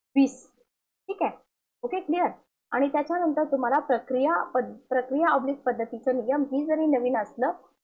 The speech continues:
तरी ह्या दोन ऑप्शनवरून तुमचं उत्तर येतं. पण इथे शिकायचं आहे काय आपल्याला? की आपल्याला सगळे article माहित असले पाहिजेत, भले ते fill in the blanks मध्ये विचारू द्या, जोड्या लावा मध्ये विचारू द्या किंवा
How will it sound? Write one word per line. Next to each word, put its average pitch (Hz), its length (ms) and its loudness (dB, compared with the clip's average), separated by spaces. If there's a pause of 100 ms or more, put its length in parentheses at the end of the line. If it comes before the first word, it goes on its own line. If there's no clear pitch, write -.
(120)
तरी 254 120 4
ह्या 277 140 6
दोन 262 320 4
ऑप्शनवरून 254 640 0
तुमचं 214 260 -4
उत्तर 208 340 -2
येतं. 311 320 0 (420)
पण 294 80 0
इथे 330 200 0
शिकायचं 262 500 0
आहे 349 100 -2
काय 349 120 2
आपल्याला? 330 460 2 (400)
की - 60 -6
आपल्याला 320 680 2
सगळे 311 800 -2 (240)
article 269 640 0
माहित 254 380 0 (160)
असले 226 400 -2
पाहिजेत, 254 480 2 (500)
भले 247 160 4
ते 285 120 0
fill 277 280 2
in 285 80 6
the 302 80 4
blanks 302 300 0
मध्ये 302 200 0
विचारू 285 380 -2
द्या, 285 180 2
जोड्या 226 280 -2
लावा 277 180 4
मध्ये 277 220 2
विचारू 269 340 -2
द्या 262 160 0
किंवा 277 320 0